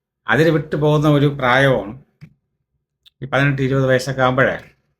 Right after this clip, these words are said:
എങ്ങനെയെങ്കിലും ഒന്ന് ഫീൽഡിൽ വരണം, ഒരു വലിയ ഇതാവണം എന്നൊക്കെ തോന്നി വല്ലതൊക്കെ ചെയ്യും. അത് അവസാനം ഇതിൽ പോയി കലാ-, കലാശിക്കും ഇങ്ങനെയുള്ള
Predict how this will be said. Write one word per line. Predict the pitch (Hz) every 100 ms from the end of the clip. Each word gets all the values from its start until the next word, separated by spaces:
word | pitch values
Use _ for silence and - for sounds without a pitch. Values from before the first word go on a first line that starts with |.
| _ _ _ _ _ - 143
എങ്ങനെയെങ്കിലും | 147 175 180 185 175
ഒന്ന് | 165 160
ഫീൽഡിൽ | 156 156 156 147
വരണം, | 143 143 147 147
ഒരു | 135
വലിയ | 135 135 139
ഇതാവണം | 135 135 131 131 - -
എന്നൊക്കെ | 135 135 131 123
തോന്നി | 127 123 123 139 _ _ _ -
വല്ലതൊക്കെ | 120 131 127 127 117
ചെയ്യും. | 107 104 98 _ _ _ -
അത് | 131 131
അവസാനം | 127 135 123 120 143 - _ 135
ഇതിൽ | 135 147 139 151 151
പോയി | 135 139
കലാ-, | 110 107 113
കലാശിക്കും | 107 104 123 - - 139 _ _ _ _ _ _ _ -
ഇങ്ങനെയുള്ള | 143 135 120